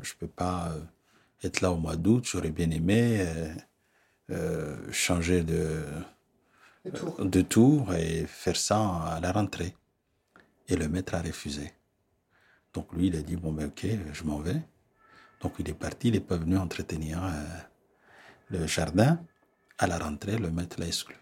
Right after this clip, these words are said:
Speaker 1: Euh, mon père a tout fait, il a fait venir la chefferie, les notables. Mais le, il a refusé, il a dit, « Non, non, tu t'en vas. » Et mon père a vu autour de lui tous ses camarades de promotion, si je puis dire,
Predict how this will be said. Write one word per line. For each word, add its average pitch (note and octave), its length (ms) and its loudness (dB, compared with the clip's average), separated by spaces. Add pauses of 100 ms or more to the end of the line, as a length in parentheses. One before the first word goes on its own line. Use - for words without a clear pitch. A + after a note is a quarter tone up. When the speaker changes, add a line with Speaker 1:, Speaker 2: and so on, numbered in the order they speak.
(1120)
Speaker 1:
Euh, E2 600 0
mon E2+ 240 2
père E2+ 240 4
a D#2 100 0
tout - 180 -4
fait, G2 400 2
il F#2 120 0
a E2+ 60 -2
fait E2 160 -2
venir D#2+ 260 -2
la D#2+ 100 -2
chefferie, E2 960 -4
les D2+ 100 -6
notables. D#2 680 -2 (840)
Mais E2+ 100 -2
le, D2+ 100 -4 (580)
il F2+ 160 -4
a D2+ 60 -2
refusé, D#2+ 380 -6
il E2+ 80 -2
a D#2+ 40 0
dit, « D#2 140 -4
Non, D#2 120 -4
non, D#2+ 220 -6 (1080)
tu - 100 -8
t'en D#2 180 -4
vas. » - 200 -10 (640)
Et G2+ 80 6
mon A2 180 10
père C#3+ 220 4
a G#2 100 10
vu A2+ 380 10 (420)
autour G#2 280 4
de E2 140 6
lui B2 340 6
tous A#2+ 120 0
ses F2 260 4
camarades F#2+ 540 0
de E2 100 -2
promotion, F2+ 680 -2
si - 160 -4
je - 100 -6
puis E2+ 160 -6
dire, B2 220 0